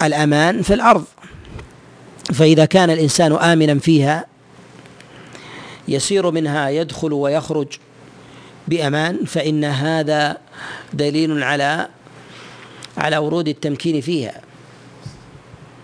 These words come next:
كما قال الله جل وعلا عن يوسف: "ولقد مكنا ليوسف في الأرض يتبوأ منها حيث يشاء"، يعني أنه يخرج منها ويسير كيف ما شاء، وهذا غا-، وهذا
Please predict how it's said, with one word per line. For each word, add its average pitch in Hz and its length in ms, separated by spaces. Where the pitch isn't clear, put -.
كما 143 200
قال 156 220
الله 147 300
جل 139 220
وعلا 143 300
عن 139 160
يوسف: 156 320
"ولقد 147 320
مكنا 147 440
ليوسف 143 320
في 131 160
الأرض 147 240
يتبوأ 143 560
منها 160 400
حيث 170 440
يشاء"، 147 600
يعني 131 400
أنه 143 300
يخرج 165 360
منها 143 260
ويسير 139 360
كيف 143 260
ما 139 80
شاء، 165 200
وهذا 143 200
غا-، 160 160
وهذا 151 460